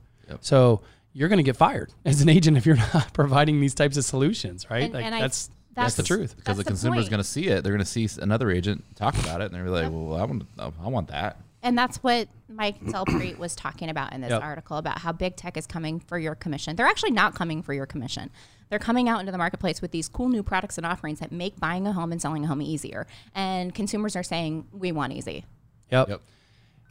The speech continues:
Speaker 1: We, we used, used to only have a mortgage, right?
Speaker 2: I, I love
Speaker 1: Now,
Speaker 2: it.
Speaker 1: now we have all these other di-,
Speaker 2: <clears throat>
Speaker 1: different s-, financial instruments. You call 'em services, I call 'em financial instruments.
Speaker 2: I like that, though. I li-, I, I like that. I definitely like that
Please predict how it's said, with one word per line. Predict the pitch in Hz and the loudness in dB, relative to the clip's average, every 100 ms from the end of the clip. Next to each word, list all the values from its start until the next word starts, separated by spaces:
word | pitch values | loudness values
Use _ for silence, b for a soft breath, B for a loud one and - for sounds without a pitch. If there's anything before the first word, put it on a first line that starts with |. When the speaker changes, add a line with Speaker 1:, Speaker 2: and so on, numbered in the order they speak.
| _ 101 | _ -4
Speaker 1:
We, | 107 | 4
we | 113 | 6
used, | 143 - | 6 6
used | 120 123 | 0 0
to | 82 | 0
only | 107 113 | 2 4
have | 113 | 4
a | |
mortgage, | 120 107 80 80 - _ _ - | 2 0 -2 -6 -12 _ _ -14
right? | 107 139 | -12 -8
Speaker 2:
I, | 139 - - | -10 -10 -4
I | 160 | 2
love | 175 - | 4 4
Speaker 1:
Now, | 117 | 2
Speaker 2:
it. | |
Speaker 1:
now | 110 | 0
we | 110 | 0
have | 98 | 0
all | 98 107 | 0 0
these | 107 104 | 0 0
other | 104 95 | 0 2
di-, | 95 | 0
Speaker 2:
<clears throat> | 196 | 0
Speaker 1:
different | 147 117 98 | 0 -2 -4
s-, | - - - - | -12 -20 -14 -6
financial | 98 95 98 87 - - | -2 -2 -2 -4 -4 -6
instruments. | 95 - 85 73 - - b b - | -6 -4 -6 -6 -10 -20 b b -8
You | 120 | -2
call | 123 107 | 2 2
'em | 98 | 0
services, | 110 107 107 117 117 - | 0 0 -2 -4 -6 -6
I | 95 | -6
call | 98 90 | -2 -4
'em | 85 | -4
financial | 90 87 85 71 | -4 -6 -6 -8
instruments. | 82 - 78 - - | -8 -8 -10 -8 -2
Speaker 2:
I | 113 | 0
like | 101 98 | 0 -4
that, | 98 87 | -10 -12
though. | 98 92 101 104 123 | -14 -16 -18 -14 -8
I | |
li-, | 107 104 | -6 -8
I, | |
I | 110 | -10
like | 107 101 - | -10 -10 -10
that. | 120 | -12
I | 120 | -4
definitely | 110 - 104 | -4 -4 -10
like | 98 | -10
that | 104 101 | -8 -10